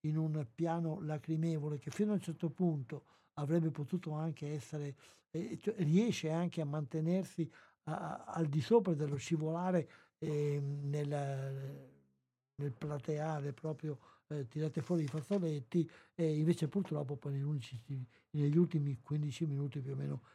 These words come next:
ci casca, rovinando forse un po' quella, eh, eh, quella parte più, più,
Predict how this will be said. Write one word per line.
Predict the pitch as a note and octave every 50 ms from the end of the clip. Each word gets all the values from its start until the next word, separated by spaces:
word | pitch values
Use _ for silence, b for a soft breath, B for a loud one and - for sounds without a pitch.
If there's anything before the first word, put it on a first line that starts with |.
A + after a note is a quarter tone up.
| B B _
ci | - - F#3+
casca, | - F3 C#3 C3 C3+ C3 - - - D#3 C#3+ C#3 C3+
rovinando | C3 C#3+ E3 E3+ F3 D#3 C#3+ C#3+ D3 C#3+ C#3+ C3+
forse | - - D3 B2 - D3
un | C3 A#2
po' | D3+ D3 B2+ B B B B B B B _
quella, | _ D3+ C#3+ C#3+ D3 D3 F3+ A#3+ E3+ D3+ C#3+ C#3+ C#3+ C#3 C#3+ C#3 C#3
eh, | C3 B B B B B B _
eh, | D3+ D3+ B2+ -
quella | - E3 D#3+ D3+
parte | - D#3+ D3 - D3
più, | A#2+ - D3+ C#3+ C3+ C3 C#3+ D#3+ E3 D3 B2+
più, | - - D3 D3 C#3+ C#3+ C#3+ C#3+ C#3+ C#3+